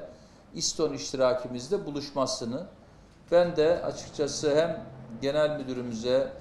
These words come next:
Ziya Bey'e, Ziya Gökmen Bey'e ve bütün ekip arkadaşlarına, emeği geçen, e, burada çalışan herkese yürekten teşekkür ediyorum. Tabii mekansal olarak,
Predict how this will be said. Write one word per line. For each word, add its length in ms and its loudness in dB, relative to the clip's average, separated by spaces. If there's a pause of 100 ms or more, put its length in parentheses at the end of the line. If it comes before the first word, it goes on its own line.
(100)
Ziya 420 4
Bey'e, 320 0 (140)
Ziya 320 4
Gökmen 580 -2
Bey'e 200 0
ve 140 -2
bütün 280 -6
ekip 320 -6
arkadaşlarına, 800 0
emeği 280 -4
geçen, 440 -2 (640)
e, 380 2 (100)
burada 300 0
çalışan 760 2 (240)
herkese 920 2
yürekten 500 2
teşekkür 520 -4
ediyorum. 540 -2 (600)
Tabii 220 4
mekansal 720 2
olarak, 460 0